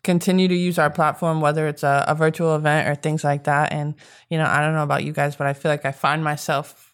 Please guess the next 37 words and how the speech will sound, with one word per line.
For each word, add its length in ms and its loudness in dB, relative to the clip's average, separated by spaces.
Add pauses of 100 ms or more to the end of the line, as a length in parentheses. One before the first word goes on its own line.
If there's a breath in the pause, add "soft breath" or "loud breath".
(120)
you 100 -2
know, 220 -4
I'm 180 2
always 380 2
up 220 0
late 360 0
and, 300 -2
and 260 -4
up 280 -2
early 480 0
to 120 -4
talk 300 0
to 80 -2
people 260 -4
at 120 2
home, 380 0
but 180 2
now 360 4
even 280 -2
more 220 2
so 220 0
to 120 0
continue 480 -4
to 140 -6
kind 220 -4
of 120 -4
be 120 -2
a 60 0
part 260 0
of 200 -2 (560 loud breath)
these 220 0
other 220 2
events 340 -2
that 140 -4
we're 100 -2
missing. 400 -4
And 200 -6